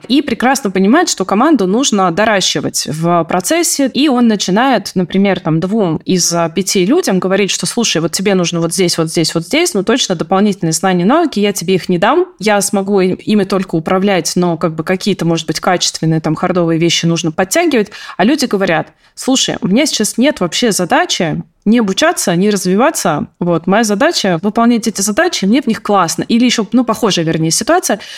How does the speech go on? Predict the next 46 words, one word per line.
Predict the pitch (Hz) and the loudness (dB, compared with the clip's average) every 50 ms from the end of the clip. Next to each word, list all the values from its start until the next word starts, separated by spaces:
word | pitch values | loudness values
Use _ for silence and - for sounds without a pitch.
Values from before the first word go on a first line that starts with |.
| - - | -16 -8
когда | - - 196 202 214 214 190 | -4 -2 0 2 2 2 2
люди | 185 220 220 175 175 | 2 2 0 0 -2
говорят, | - 170 180 180 170 160 | -2 -2 0 0 0 0
что | - - 165 | -2 -4 -2
вроде | 180 190 196 185 190 | 0 0 0 0 0
«да-да-да, | 175 - 202 190 196 185 175 196 175 156 | 0 0 0 2 0 0 2 2 0 0
хотим», | - - 175 - 339 381 403 381 - - | -2 -4 -2 0 2 2 0 0 -2 0
но | 214 240 262 247 - - | 0 2 2 0 0 -2
вообще | 185 170 - - 339 349 | -2 -2 0 0 2 4
ничего | 277 214 - - 247 | 4 2 2 2 2
не | 233 214 | 2 4
меняют, | 196 185 202 254 320 320 269 - | 4 4 4 2 2 2 0 0
никуда | 196 185 - 180 196 | -2 -4 -2 0 0
не | 180 180 180 180 | 2 2 2 0
идут. | 196 302 339 330 - - - _ _ | 0 -2 -2 -4 -6 -12 -20 _ _
Ну, | - 240 233 190 | 0 0 2 0
в | 190 | 0
общем, | 196 190 - 170 156 - - - _ _ _ | -2 0 0 0 0 0 -2 -6 _ _ _
как | - 190 175 | -8 -8 -4
говорится, | - 190 180 - - | -4 -4 -2 0 0
месяцы | 180 208 233 220 - - 170 | 2 2 2 0 -2 -4 -2
проходят, | - 185 190 - 339 349 294 233 196 185 | -2 -2 -2 0 0 0 0 0 0 0
а | 180 175 156 | 0 0 0
вот | 196 254 - - | 0 -2 -2 0
она | 202 196 | 0 0
не | 202 202 | 0 0
там. | 190 175 156 147 143 - - - - - - - | 0 0 0 0 -2 -4 -10 -14 -14 -14 -12 -4
Как | - 320 320 | -4 -2 -2
ты | - 285 | -2 -4
к | - - | -6 -4
таким | - 226 220 - 247 233 | -4 -2 0 2 2 2
ситуациям | - 214 - 214 208 190 - - 196 190 | 0 0 0 0 -2 0 0 0 0 0
относишься? | 202 196 202 339 359 - 285 233 - - 190 | 0 0 0 0 0 0 0 0 0 -2 -2
Как | 180 - 233 240 - | -2 -2 -2 -2 -2
ты | - - - 214 208 190 180 170 | -4 -2 0 2 2 2 2 2
вообще | 165 185 185 - - - 294 311 285 233 - - | 0 -2 0 0 2 2 2 2 2 2 0 -2
их, | - 247 226 - - - | -2 -2 -2 -2 -2 -2
э, | 208 196 185 180 180 175 175 - _ _ | 0 0 2 2 0 -2 -4 -6 _ _
разруливаешь | - - 180 160 180 208 233 311 339 285 226 196 185 - | -4 -2 0 0 0 0 0 2 2 2 2 2 0 0
и | 233 | 0
как | - 226 - | -2 -4 -4
ты | - 220 | -2 -4
рекомендуешь | 208 190 - 208 220 214 202 214 196 175 - - | -4 0 2 2 2 4 2 2 2 0 0 0
их, | 180 165 - - - | -2 -2 -2 -2 -2
э, | 170 165 165 | 0 0 0
разрешать? | 165 180 175 180 185 160 - 170 151 143 - - | 0 0 0 0 -2 -2 0 0 0 -2 -2 -6